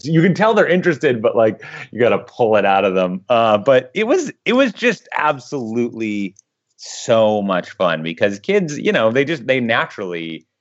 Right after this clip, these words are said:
have that sense of, of deep curiosity and joy in the world. And so when you tell them about, you know,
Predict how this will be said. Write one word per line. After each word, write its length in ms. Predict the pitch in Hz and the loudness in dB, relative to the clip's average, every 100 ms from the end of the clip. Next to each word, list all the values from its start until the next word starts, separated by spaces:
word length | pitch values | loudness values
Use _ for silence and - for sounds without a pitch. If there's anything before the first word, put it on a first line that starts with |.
| _ - | _ -18
have 460 | - 131 127 107 | -8 -6 -6 -8
that 260 | 90 76 - _ _ | -10 -10 -12 _ _
sense 500 | - 120 98 85 101 | -12 -8 -8 -10 -8
of, 300 | 82 80 - _ 92 | -6 -6 -12 _ -6
of 380 | 87 85 80 80 _ _ _ _ _ _ - | -4 -6 -8 -18 _ _ _ _ _ _ -4
deep 360 | 135 156 - | -2 -2 -4
curiosity 1000 | - 117 107 92 87 90 - 87 71 65 - | -4 0 2 2 2 -2 -4 -6 -6 -8 -6
and 260 | 87 85 82 | -4 -4 -6
joy 720 | 82 101 110 113 95 82 71 | -2 2 4 4 2 0 -4
in 600 | 80 95 110 120 120 120 _ _ _ _ - | -6 -2 0 2 2 -2 _ _ _ _ -4
the 220 | 113 139 | 2 4
world. 420 | 143 233 127 87 | 4 4 4 2
And 180 | 85 101 | -2 -4
so 100 | - | -6
when 140 | 127 123 | -6 -4
you 100 | 117 | -8
tell 300 | - 101 104 | -4 -2 -2
them 180 | 104 | -2
about, 480 | 104 92 95 98 92 - | -4 -4 -2 -4 -4 -10
you 220 | 92 107 | -4 -2
know, 440 | 95 85 80 85 | 0 0 0 -2